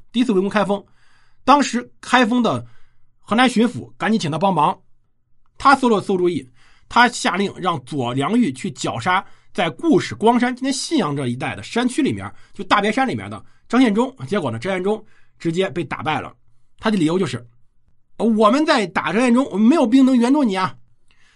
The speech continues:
到第二次再次围攻开封的时候，就是到我们所说的崇祯十四年底、崇祯十五年初的时候，河南巡抚高明衡再次请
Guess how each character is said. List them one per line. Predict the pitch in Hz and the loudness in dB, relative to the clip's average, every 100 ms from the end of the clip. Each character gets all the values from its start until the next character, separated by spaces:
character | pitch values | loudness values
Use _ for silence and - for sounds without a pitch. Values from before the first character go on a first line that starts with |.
| _ - | _ 0
到 | 339 262 180 - - - _ _ _ | 4 4 2 -6 -20 -20 _ _ _
第 | 269 | 2
二 | 320 247 | 6 6
次 | 143 120 - - - | 4 -4 -12 -16 -10
再 | - 330 233 | 0 2 2
次 | 175 | 0
围 | 165 | 0
攻 | 185 | 0
开 | 190 180 | 0 -2
封 | 180 | -2
的 | 156 | -4
时 | 123 | -6
候， | 117 - | -8 -6
就 | 175 | -4
是 | |
到 | 175 208 | 0 0
我 | |
们 | 143 202 | 0 -4
所 | 123 | -4
说 | 185 | -2
的 | 202 - - _ - | -2 -6 -12 _ -12
崇 | - 233 | 2 4
祯 | 285 | 6
十 | - | 4
四 | 226 | 0
年 | 220 262 | 2 2
底、 | 170 98 120 - - - | 0 -6 -10 -14 -20 -6
崇 | - 240 | 2 6
祯 | 262 | 6
十 | - | 4
五 | 196 | 0
年 | 165 | -2
初 | 185 247 | -2 -2
的 | 175 | -2
时 | 117 | -4
候， | 113 - - - _ _ - _ - | -8 -10 -16 -20 _ _ -20 _ -2
河 | 240 | 2
南 | 294 | 2
巡 | 277 269 | 4 2
抚 | 185 127 | 0 -6
高 | - 247 254 | 2 6 6
明 | 254 | 4
衡 | 233 214 | 2 -2
再 | 220 320 240 | 0 2 2
次 | - 139 | -2 -8
请 | - | -6